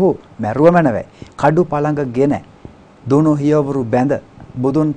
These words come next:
පස් පස් ලුහු බඳවමින් යෙයි. නමුත් මේ කාර්යය ඔහු කළාට ඔහුට මේ ඉෂ්ට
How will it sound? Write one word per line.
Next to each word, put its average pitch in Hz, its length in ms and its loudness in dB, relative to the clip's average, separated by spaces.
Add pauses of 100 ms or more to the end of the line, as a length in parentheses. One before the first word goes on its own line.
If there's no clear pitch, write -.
(140)
පස් - 340 4
පස් 175 200 2
ලුහු 156 220 -2
බඳවමින් 143 500 -2
යෙයි. 123 160 -4 (1000)
නමුත් 170 240 2
මේ 175 120 0
කාර්යය 165 420 2
ඔහු 156 140 2
කළාට 143 380 4 (500)
ඔහුට 175 280 2
මේ 175 260 0 (120)
ඉෂ්ට - 200 -4